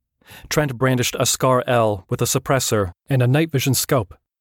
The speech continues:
an old nineteen eleven on his hip, and his favorite knife below it, the Kukri, or Bohemian Headlopper, as he called it. Not sure why he called it that. The blade was made in Nepal.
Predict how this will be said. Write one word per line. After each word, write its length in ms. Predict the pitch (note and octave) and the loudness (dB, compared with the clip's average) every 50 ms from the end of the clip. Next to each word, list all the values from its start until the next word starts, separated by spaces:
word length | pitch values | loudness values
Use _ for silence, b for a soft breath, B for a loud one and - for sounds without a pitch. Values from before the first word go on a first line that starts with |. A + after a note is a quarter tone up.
| _ _ _ _ | _ _ _ _
an 120 | - C3 B2 | 0 2 4
old 240 | A#2+ B2+ A#2+ - | 4 2 2 0
nineteen 380 | A#2 B2 C3+ C#3+ C#3 - D3 C#3 | 0 2 2 0 0 0 0 2
eleven 400 | C#3 C#3 C#3 C3+ A#2 G#2+ F#2+ G2 | 2 2 2 2 2 0 -2 -2
on 140 | - G#2 G#2 | -2 0 0
his 160 | G#2 G#2+ - | 0 0 0
hip, 220 | - A#2+ G#2 - - _ _ _ _ B B B B B B B | 0 -2 -2 -4 -8 _ _ _ _ B B B B B B B
and 120 | C#3+ C3 | 0 0
his 120 | C3 - - | 0 0 0
favorite 280 | - D#3+ C#3+ D#3 C#3+ | 0 0 2 2 2
knife 300 | C3 C#3+ C#3 A#2+ F#2 - | 2 2 2 0 -2 -2
below 280 | - A2 A2+ A#2 G#2+ G2+ | -2 0 2 2 2 2
it, 140 | F#2 - - _ _ _ _ _ _ _ _ _ _ _ | 0 -2 -6 _ _ _ _ _ _ _ _ _ _ _
the 100 | - C3 | -4 -2
Kukri, 520 | - - E3 - - - B2 A2 G#2 F2+ - _ | 0 0 0 0 0 0 -2 0 -2 -4 -6 _
or 280 | - - A#2+ A#2 A2+ G#2+ | -2 0 0 2 0 0
Bohemian 500 | G#2+ A#2+ A2 - - C#3 C3 B2+ A#2+ A2+ | 0 -2 -2 0 2 2 4 4 4 2
Headlopper, 640 | G2+ C3 C#3+ B2 A2+ G#2 G2 - G2 F#2+ F2+ E2 - _ - | 2 0 0 0 0 -2 -2 -2 -2 -2 -4 -4 -6 _ -4
as 160 | A#2+ A2 - | -2 -2 -2
he 80 | G#2+ G2 | -2 -2
called 260 | - A#2 G#2 F#2+ G2 | -2 -2 -2 -2 -4
it. 140 | F#2 - - _ _ _ _ _ _ _ _ _ _ _ _ _ | -6 -8 -10 _ _ _ _ _ _ _ _ _ _ _ _ _
Not 220 | C#3 D3+ F3 F3+ - | 0 2 2 2 0
sure 320 | - - E3+ D#3 C#3 A#2+ | 0 2 2 2 2 2
why 220 | A2+ A#2+ A2+ A2+ | 2 2 2 2
he 120 | G#2 A2 G2+ | 0 -2 -4
called 260 | - - A2 G2+ F#2 | -2 -2 0 0 0
it 120 | F2+ - | -2 -2
that. 320 | - F#2 F2 E2+ - - - _ _ _ _ _ _ _ _ _ _ _ | -2 -2 -2 -2 -4 -8 -14 _ _ _ _ _ _ _ _ _ _ _
The 100 | - G#2 | -4 -2
blade 220 | G#2 A2+ A2 G#2+ | 0 0 0 0
was 160 | G2+ G2+ - - | 0 -2 -2 0
made 120 | G2 F#2 | 0 0
in 80 | F#2+ F2+ | 0 0
Nepal. 480 | F2 - - A2+ G#2 F#2 F2 - - | 0 0 0 0 0 0 -2 -6 -10